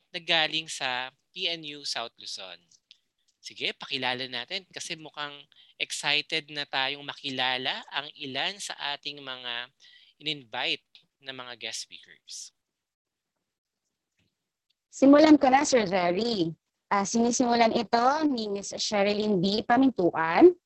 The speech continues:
Speaker 2: She is currently a faculty member of the Homes Department or Youth Department in Malinta Senior High School, where she teaches media and information literacy and personal development.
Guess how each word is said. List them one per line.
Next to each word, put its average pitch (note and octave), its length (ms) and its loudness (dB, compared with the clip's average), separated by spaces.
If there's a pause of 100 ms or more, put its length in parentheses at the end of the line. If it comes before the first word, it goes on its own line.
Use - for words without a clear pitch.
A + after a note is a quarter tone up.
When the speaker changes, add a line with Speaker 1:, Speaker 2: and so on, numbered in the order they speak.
(600)
Speaker 2:
She A3+ 240 -2
is - 160 -2
currently G#3+ 420 2
a A3+ 80 4
faculty G3+ 540 0
member F#3+ 400 2
of A#3 160 -2
the G3+ 100 -6
Homes G3 300 -6
Department F#3+ 560 2
or - 20 0
Youth A3+ 300 6
Department F#3 640 0
in G3+ 160 -2
Malinta F3 560 2
Senior D4 560 8
High F3 240 -4
School, E3+ 500 2 (300)
where C#4 160 8
she - 160 0 (160)
teaches B3+ 480 4
media A#3+ 400 6
and A3 160 4
information A#3 760 4
literacy F#3+ 720 0
and B3 220 0
personal F#3+ 560 0
development. G#3+ 720 0